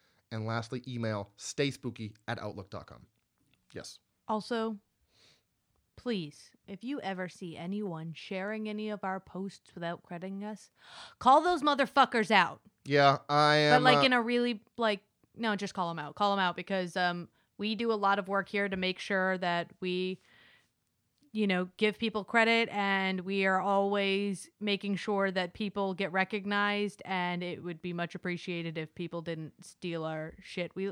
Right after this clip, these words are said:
Speaker 2: we like to have a lot of integrity on here, so.
Speaker 1: Well, I try, you know, I try to post as much original content as I can and make stuff that people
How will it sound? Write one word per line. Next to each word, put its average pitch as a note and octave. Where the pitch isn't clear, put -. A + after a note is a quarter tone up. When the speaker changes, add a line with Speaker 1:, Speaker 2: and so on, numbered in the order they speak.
Speaker 2:
we A3+
like B3
to A#3
have G#3
a F#3
lot F3+
of E3+
integrity F#3
on A3
here, A#3
so. E3
Speaker 1:
Well, A3
I G#3+
try, A#3+
you A#3
know, G3+
I E3+
try -
to G#3+
post F3
as C#3+
much D3+
original C#3
content B2+
as B2
I A#2
can B2
and A#2+
make C3
stuff B2+
that A#2+
people C3+